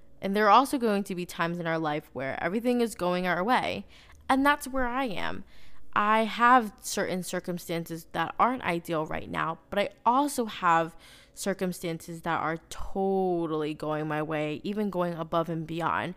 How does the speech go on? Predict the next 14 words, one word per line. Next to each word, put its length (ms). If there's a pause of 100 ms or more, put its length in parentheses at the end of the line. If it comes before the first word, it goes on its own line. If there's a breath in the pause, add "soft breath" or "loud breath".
(400 loud breath)
And 140
I 80
think 300
that's 340
where 120
we 100
also 300
have 260
to 120
weigh 260
the 100
pros 360
and 160
cons. 600